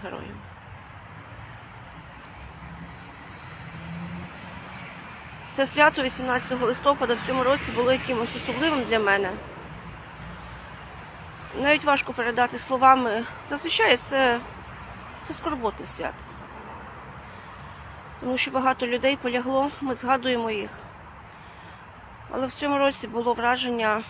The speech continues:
і торжества, і радості, і болю. Все як переплелось в одне.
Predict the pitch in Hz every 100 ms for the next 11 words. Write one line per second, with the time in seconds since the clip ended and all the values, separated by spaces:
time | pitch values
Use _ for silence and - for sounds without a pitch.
0 | - - 240 - 226 - 214 - 202 208
1 | 220 - 208 196 196 202 - - 208 -
2 | - - - - - - 214 208 294 320
3 | 240 - - - 339 320 - 240 - 226
4 | 208 175 - - - 185 180